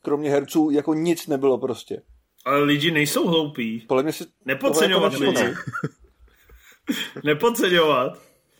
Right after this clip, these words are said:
Speaker 2: Oni mají sice trošku, jsou slepí a mají v hlavě lehce nasráno, ale nepodceňovat.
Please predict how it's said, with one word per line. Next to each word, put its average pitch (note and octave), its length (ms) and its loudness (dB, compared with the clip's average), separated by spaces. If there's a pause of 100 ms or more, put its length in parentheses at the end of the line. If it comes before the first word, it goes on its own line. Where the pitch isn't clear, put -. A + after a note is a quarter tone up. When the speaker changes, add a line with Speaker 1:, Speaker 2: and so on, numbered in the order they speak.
(220)
Speaker 2:
Oni D#3 180 0
mají G3+ 180 4
sice G3 360 0
trošku, G3 360 -2
jsou G3+ 160 2
slepí F3+ 460 0
a G#3+ 100 2
mají G3 260 4
v F#3+ 80 0
hlavě F3+ 260 0
lehce F#3 260 -2
nasráno, G3+ 680 -2
ale F3 160 2
nepodceňovat. F#3 680 0